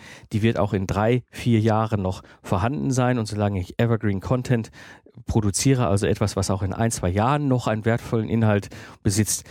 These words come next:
ist es eine Investition. Es ist kein Fire and Forget für irgendwie tausend Briefe, die ich verschicken will, von denen ich nicht weiß, wie viele ankommen. Ja, aber ich habe da ordentlich Euros auf den Tisch gelegt für. Na, dieses Fire and Forget hast du hier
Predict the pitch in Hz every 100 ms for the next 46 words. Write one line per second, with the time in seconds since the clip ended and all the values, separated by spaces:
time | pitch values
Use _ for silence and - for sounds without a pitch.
0 | - - - 104 87 90 92 92 92 -
1 | 98 - 90 85 - - 110 117 120 -
2 | - - 101 101 98 - - 101 - -
3 | 101 92 98 98 - 92 95 95 - -
4 | - - - 113 - 110 104 95 110 -
5 | 113 110 107 107 101 - - 98 92 95
6 | 87 90 - 92 - - 95 92 90 92
7 | 104 92 - - - 92 85 92 85 -
8 | 82 82 80 80 - - - 87 80 98
9 | - 85 90 - - - 107 - 85 87
10 | - - 73 - - 104 120 113 104 98
11 | 104 95 87 92 95 - 107 - 92 92